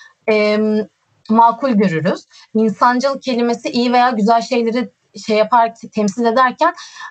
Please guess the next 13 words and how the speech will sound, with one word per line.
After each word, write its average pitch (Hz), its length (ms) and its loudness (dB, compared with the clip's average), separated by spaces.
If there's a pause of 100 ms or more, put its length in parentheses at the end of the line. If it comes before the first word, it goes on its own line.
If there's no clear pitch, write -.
(120)
e, 202 120 2
hayvan 220 540 2
ya 190 140 0
da 208 160 0
hayvanca 208 540 0
gibi 190 360 -4
şeyler 226 340 0
aslında 233 240 -2
zalim 233 320 2
ya 247 120 -4
da - 100 -6
kötü 262 280 -4
olan 180 380 0